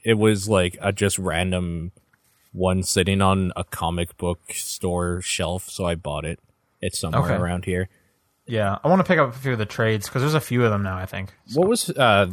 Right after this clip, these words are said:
Speaker 1: the one chick's name? Arya? Arya? Arya? Do you know who I'm talking about? The, like
Speaker 2: Yeah, the, the blue girl?
Speaker 1: Yeah, the leader of, like, that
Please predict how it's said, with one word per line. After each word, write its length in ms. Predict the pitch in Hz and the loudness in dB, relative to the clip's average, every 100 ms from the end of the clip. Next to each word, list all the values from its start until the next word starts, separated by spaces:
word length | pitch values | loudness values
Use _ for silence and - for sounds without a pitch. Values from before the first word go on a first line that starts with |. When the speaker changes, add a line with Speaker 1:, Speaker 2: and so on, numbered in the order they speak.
| 101 | 2
Speaker 1:
the 420 | 107 98 92 87 92 _ _ - | 6 6 6 2 -6 _ _ -8
one 720 | 110 107 104 98 90 85 98 _ | 2 4 4 2 -2 -4 -8 _
chick's 300 | - 95 87 | -6 -4 -2
name? 260 | 95 87 85 - | -2 -2 -4 -4
Arya? 520 | 90 110 123 139 147 - _ - - _ _ _ 98 | 2 4 6 4 4 -2 _ -20 -20 _ _ _ -4
Arya? 380 | 101 110 110 113 | 2 4 4 2
Arya? 420 | 98 101 104 107 | -2 0 4 2
Do 160 | 107 110 | 2 0
you 40 | 110 | 2
know 100 | 107 | 2
who 80 | |
I'm 80 | 107 | 0
talking 300 | 98 95 95 | 2 0 0
about? 220 | 117 110 - | 2 2 2
The, 100 | 98 | 0
like 380 | 98 85 87 - | 2 2 -2 -8
Speaker 2:
Yeah, 140 | 165 139 | -4 -2
the, 160 | 117 - | -2 -6
the 160 | 123 | -6
blue 240 | 110 113 131 | -4 -2 0
girl? 320 | 156 175 165 | 0 0 -4
Speaker 1:
Yeah, 240 | - 139 117 | 2 4 6
the 120 | 113 | 6
leader 420 | 110 113 117 117 | 6 8 10 10
of, 120 | 104 101 | 8 6
like, 220 | 98 95 | 4 4
that 280 | 90 92 | 2 2